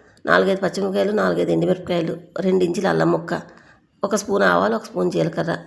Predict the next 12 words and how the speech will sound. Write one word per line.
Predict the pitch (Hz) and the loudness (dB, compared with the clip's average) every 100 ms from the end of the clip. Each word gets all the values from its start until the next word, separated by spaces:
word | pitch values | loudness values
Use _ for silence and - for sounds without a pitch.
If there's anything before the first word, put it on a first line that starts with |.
| - | -6
రెండు | 202 190 - | -4 -4 -6
స్పూన్లు | - 185 226 226 - - _ - | -4 -2 0 -2 -4 -18 _ -6
శనగపప్పు, | 170 170 185 180 262 | -4 -2 -4 -2 -2
రెండు | 202 170 | -2 -4
స్పూన్లు | 180 170 | -4 -2
మినపప్పు, | 160 151 175 165 - - - - - - - | 0 -2 -4 -6 -6 -10 -12 -20 -20 -14 -4
ఒక | 220 | 2
నాలుగైదు | 208 196 190 190 | 4 4 0 -2
స్పూన్లు | 190 214 247 190 | -2 0 2 2
వేరుశనగ | 180 185 175 | 2 0 0
పలుకులు | 165 180 190 | 0 -2 -2
తీసుకోవాలి. | 147 - 135 - | -2 -4 -10 -12